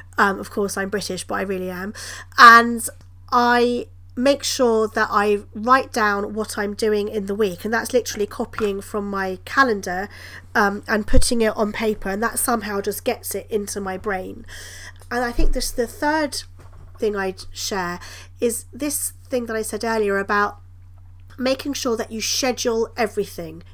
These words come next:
including lunch, including naps, including checking your email. Because this means that we're doing everything very deliberately. But, you know, if you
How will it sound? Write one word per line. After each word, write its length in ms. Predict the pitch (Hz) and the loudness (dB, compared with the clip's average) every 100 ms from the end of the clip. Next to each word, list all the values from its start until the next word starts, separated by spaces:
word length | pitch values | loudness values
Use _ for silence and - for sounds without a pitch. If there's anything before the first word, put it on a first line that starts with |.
| - | -8
including 720 | - 240 240 - 269 254 226 | -4 -2 -2 -2 -2 0 0
lunch, 560 | 220 220 185 175 - - - - | 2 2 0 -2 -10 -14 -14 -8
including 800 | 254 254 247 277 262 240 220 208 | -4 -4 -4 -2 -2 0 -2 -2
naps, 600 | 208 175 - - - - - - - | -4 -6 -12 -10 -6 -6 -8 -18 -16
including 1000 | - 247 240 - 262 240 226 208 208 202 - - | 0 0 0 -2 -2 0 2 2 2 -2 -6 -12
checking 360 | - 240 - 220 | -6 -6 -4 0
your 180 | 202 | 2
email. 500 | 202 196 175 185 - - - - - - | 4 2 -4 -10 -16 -16 -16 -14 -16 -8
Because 280 | - 294 269 | -2 -2 -2
this 260 | 339 - | -4 -4
means 220 | 320 302 262 | -2 -2 -2
that 120 | 240 | -2
we're 120 | 254 | -2
doing 380 | 247 320 311 254 | 0 0 0 0
everything 500 | 226 233 - 233 233 | -4 -6 -4 -6 -2
very 260 | 254 240 | 0 0
deliberately. 760 | 233 233 240 - - 208 196 196 - - - | 0 -2 -2 -4 -6 -8 -8 -10 -12 -20 0
But, 240 | 247 233 - | 0 0 -4
you 100 | 269 | -2
know, 220 | 226 190 - - - | 0 -2 -6 -12 -6
if 180 | 311 | -2
you 320 | - 370 359 | 2 2 2